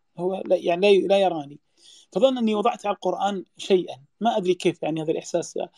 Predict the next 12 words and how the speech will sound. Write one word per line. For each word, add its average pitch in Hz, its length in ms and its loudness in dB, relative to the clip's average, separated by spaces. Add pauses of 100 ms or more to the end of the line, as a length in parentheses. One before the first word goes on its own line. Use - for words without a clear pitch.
(440)
فقال 196 400 0
لي: 220 600 0
"لا 208 160 6
تضع 208 220 6
على - 100 0
القرآن 196 360 2
شيئًا، 202 400 0 (100)
القرآن 214 420 4
يعلو 233 320 4
ولا 226 140 6
يعلى 247 240 4
عليه." 240 260 4